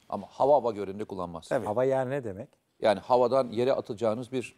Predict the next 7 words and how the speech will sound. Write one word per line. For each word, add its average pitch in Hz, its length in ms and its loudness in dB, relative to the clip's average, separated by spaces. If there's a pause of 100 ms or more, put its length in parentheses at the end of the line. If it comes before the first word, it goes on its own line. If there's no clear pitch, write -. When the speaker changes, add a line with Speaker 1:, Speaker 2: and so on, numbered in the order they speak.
Speaker 1:
sistem 123 380 -6
olarak 95 220 0
düşünün. - 220 -14
Speaker 2:
Küçük 185 280 0
yaramazlıklar 147 600 4
ortadan 127 340 4
kaldırırsınız. 95 840 -4